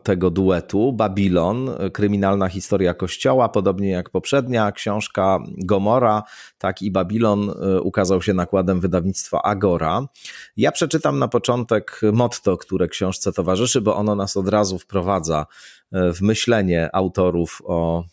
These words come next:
głównym bohaterze tej książki, czyli o Kościele katolickim. „Mówią bowiem, ale sami nie czynią.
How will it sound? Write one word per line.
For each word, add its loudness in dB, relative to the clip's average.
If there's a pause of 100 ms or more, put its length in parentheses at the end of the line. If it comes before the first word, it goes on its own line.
(220)
głównym 2
bohaterze 0
tej -2
książki, -4
czyli -4
o -4
Kościele -4
katolickim. -6 (600)
„Mówią 2
bowiem, 0
ale 2
sami 0
nie 2
czynią. -2